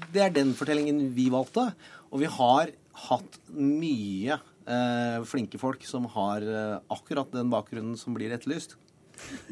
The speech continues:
Herfra og evigheten, blant annet Peter Råum, som jobbet i Dagbladet, var nyhetsredaktør. Vår hovedkarakter er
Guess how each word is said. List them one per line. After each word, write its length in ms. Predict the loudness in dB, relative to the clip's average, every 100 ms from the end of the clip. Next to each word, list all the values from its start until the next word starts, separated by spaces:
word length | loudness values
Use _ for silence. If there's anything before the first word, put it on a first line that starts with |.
| -8 -6
Herfra 420 | -4 -2 -2 -2 0
og 120 | 2
evigheten, 380 | 2 0 -2 2
blant 180 | 2 2
annet 220 | 0 -4
Peter 400 | -4 -6 -2 0
Råum, 320 | 0 0 -2
som 160 | -4 0
jobbet 380 | 2 2 -2 -2
i 20 |
Dagbladet, 400 | 0 -2 -4 -4
var 240 | 0 2
nyhetsredaktør. 640 | 2 0 -2 -2 -2 -4 -4
Vår 220 | -4 -4 -6
hovedkarakter 560 | -6 -6 -6 -4 -4
er 60 | -4